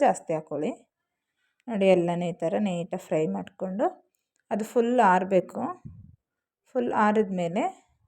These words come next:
ಇದನ್ನೊಂದು ಮಿಕ್ಸಿ ಜಾರ್ಗೆ ಹಾಕ್ಕೊಂಡು ಅದನ್ನ ಮಸಾಲೆ ರೆಡಿ ಮಾಡ್ಕೊಳ್ಳೋಣ. ನೋಡಿ, ಅದು ಸ್ವಲ್ಪ ನೀರು ಆಡಿಸ್ಕೊಂಡು ಸ್ವಲ್ಪನೇ ಹಾಕ್ಕೊಳ್ತಾ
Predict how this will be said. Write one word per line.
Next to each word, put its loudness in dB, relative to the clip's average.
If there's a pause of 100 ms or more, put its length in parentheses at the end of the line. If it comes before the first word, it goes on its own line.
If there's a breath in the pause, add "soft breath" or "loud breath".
(600)
ಇದನ್ನೊಂದು -2
ಮಿಕ್ಸಿ -6 (100)
ಜಾರ್ಗೆ 2
ಹಾಕ್ಕೊಂಡು -4 (2000)
ಅದನ್ನ -2
ಮಸಾಲೆ 0
ರೆಡಿ 0
ಮಾಡ್ಕೊಳ್ಳೋಣ. -6 (2000)
ನೋಡಿ, -6
ಅದು -10
ಸ್ವಲ್ಪ -4 (140)
ನೀರು -4
ಆಡಿಸ್ಕೊಂಡು -6
ಸ್ವಲ್ಪನೇ -2
ಹಾಕ್ಕೊಳ್ತಾ -10